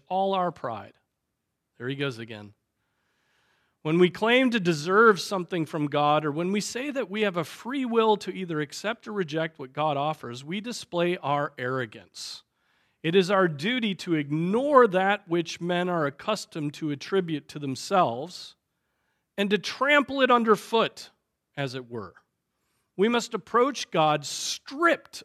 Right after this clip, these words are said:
of all our supposed virtues and come empty and famished. Then we must find in him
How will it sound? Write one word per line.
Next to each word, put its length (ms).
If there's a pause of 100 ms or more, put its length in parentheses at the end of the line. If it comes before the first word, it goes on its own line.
of 200 (100)
all 360
our 180
supposed 680
virtues 840 (540)
and 220
come 300 (100)
empty 720
and 220
famished. 1300 (1040)
Then 200
we 100
must 320
find 460
in 200
him 380